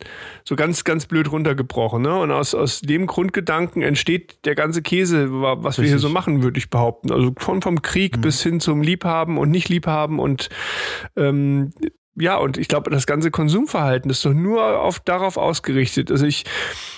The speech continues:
Speaker 1: ich weiß nicht, wenn da jetzt einer mit einem Porsche Cabrio die Bahnhofstraße die ganze Zeit hoch und runter fährt, macht der das ja jetzt nicht, weil er die Bahnhofstraße so toll findet,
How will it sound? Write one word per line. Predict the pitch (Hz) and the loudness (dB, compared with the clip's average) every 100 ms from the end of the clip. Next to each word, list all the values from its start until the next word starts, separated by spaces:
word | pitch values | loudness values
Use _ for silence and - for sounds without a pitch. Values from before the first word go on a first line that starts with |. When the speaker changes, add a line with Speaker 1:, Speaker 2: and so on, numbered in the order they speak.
| - _ _ - | -20 _ _ -8
Speaker 1:
ich | - | -2
weiß | 117 180 | 2 2
nicht, | 220 127 | 2 2
wenn | 131 | 2
da | 131 | 2
jetzt | 131 123 | 2 2
einer | 127 135 | 0 2
mit | 143 143 | 0 0
einem | 135 131 | 0 0
Porsche | - 135 147 | 2 2 2
Cabrio | 156 135 135 - 190 185 | 0 0 -2 0 0 2
die | 170 | 0
Bahnhofstraße | 113 120 180 196 - 190 175 | 0 0 0 -2 -2 0 0
die | 160 160 | -2 0
ganze | 139 131 - | 0 0 0
Zeit | 135 143 | 0 2
hoch | 135 | 2
und | 127 | 2
runter | 120 127 139 | 2 2 0
fährt, | - 165 190 - - - - - - - | 0 0 0 -4 -16 -14 -14 -16 -20 -6
macht | 113 95 87 | 0 2 2
der | 131 | 2
das | 131 - | 2 2
ja | 147 | 2
jetzt | 131 131 - | 2 0 -2
nicht, | 160 147 | -2 2
weil | 139 | 2
er | 123 | 2
die | 123 | 2
Bahnhofstraße | 135 233 277 - 135 127 127 | 0 0 -2 -2 0 0 0
so | 131 | 0
toll | 123 131 123 | 0 2 0
findet, | - 120 110 - | 2 0 0 -2